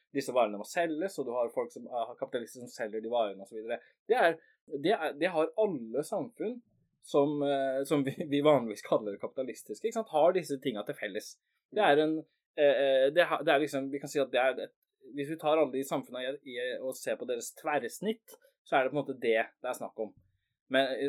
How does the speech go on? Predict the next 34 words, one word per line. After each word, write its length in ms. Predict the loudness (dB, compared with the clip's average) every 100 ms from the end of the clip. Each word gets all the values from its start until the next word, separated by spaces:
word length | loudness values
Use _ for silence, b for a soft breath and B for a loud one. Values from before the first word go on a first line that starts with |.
| -2
så 80 |
da 160 | 4 6
har 160 | 6 0
vi 80 |
en 80 | -2
kapitalist-, 480 | -6 -2 -2 -4 -4
eh, 240 | -2 -2
vår, 320 | -2 -2 -2 -2
vårt 220 | -8 -4
begrep 480 | -6 -4 -4 -4 -10
om 80 | -10
kapitalisme 600 | -8 -4 -4 -6 -6 -4
vil 80 | 0
da 160 | 2
være, 400 | 4 4 2 -4 -6 _ _ _ _ -4
jeg 80 | -4
vil 80 |
si, 100 | 0 2
ganske 320 | 2 0 -8
rasjonelt, 460 | -6 -6 -4 -4 -6 -12
ikke 140 | -10
sant? 100 | -6
Det 140 | -6 -2
fanger 460 | -2 -2 2 2 2 _ _ _ -10
kjernen 640 | -2 0 0 -2 -2 -4 -8 -6
i 60 |
det 220 | -2 0 -2 2
som 220 | 2 2 -4 _ _ _ _ -2
det 240 | 4 6 6
kapitalistiske 580 | 2 -4 -2 -2 -6 -10
samfunnet 380 | -4 -4 -4 -6
har 80 | -6
til 80 | -4
felles. 300 | -4 -4